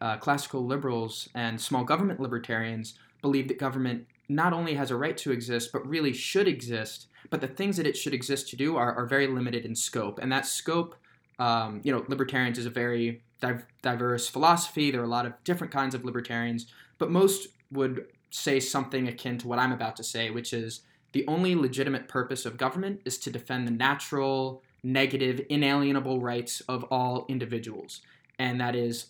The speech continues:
life, liberty, and property. Whereas anarcho-capitalists would go so far as to say that, um, government either can't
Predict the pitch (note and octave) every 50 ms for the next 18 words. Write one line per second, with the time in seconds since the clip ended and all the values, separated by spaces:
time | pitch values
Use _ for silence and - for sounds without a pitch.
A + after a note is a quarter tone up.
0 | _ - B2 B2+ C3+ D#3+ F3+ F3 - - - _ _ _ _ - C3 C3+ B2 B2+
1 | B2 B2+ A#2+ A#2+ A#2 A#2 - _ B2 A#2 - - A2+ G#2+ - - - A2+ A2+ -
2 | - _ _ _ _ - - - - - - C3+ C#3+ C3+ C3 B2+ B2 A#2+ - -
3 | C#3 C#3 C#3 C3 B2+ C3 C3+ B2 A#2+ A#2+ - C3 C3 C3 - C3+ B2+ A#2+ A#2+ A#2
4 | - - - A#2 A#2+ - B2 A#2+ A#2+ A#2+ - - B2+ B2 A#2+ - A#2+ A#2 A#2 A2+
5 | A2+ A2+ - - - A#2+ A#2 - - A#2+ A2+ A2+ A#2 A#2 A#2 A#2 A#2 A2+ A2+ A2+
6 | A2 A2+ A2+ A2 A2 G#2+ G#2 G#2 G#2 - _ _ _ _ _ _ _ - - _
7 | _ _ _ _ _ _ _ _ _ _ _ _ _ _ _ _ _ _ _ -
8 | - C#3 C#3 C#3 C#3 C#3 C3+ C3 B2+ - - C#3 C#3 C3 B2+ B2+ - - - F3
9 | F3 F#3+ G3+ G3+ - -